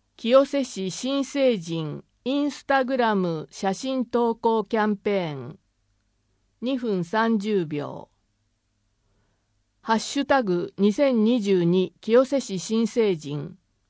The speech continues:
をつけて、晴れ着姿やスーツ姿をインスタグラムに投稿しよう。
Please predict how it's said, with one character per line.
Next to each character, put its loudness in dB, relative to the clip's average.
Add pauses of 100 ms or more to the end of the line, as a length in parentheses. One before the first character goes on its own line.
を 2
つ -10
け 0
て、 -2 (300)
晴 0
れ 0
着 0
姿 -2
や 2
ス -10
ー -6
ツ -16
姿 -2
を -6 (220)
イ 0
ン 0
ス -14
タ 0
グ 0
ラ 4
ム 2
に 0
投 -2
稿 -2
し -8
よ -4
う。 -20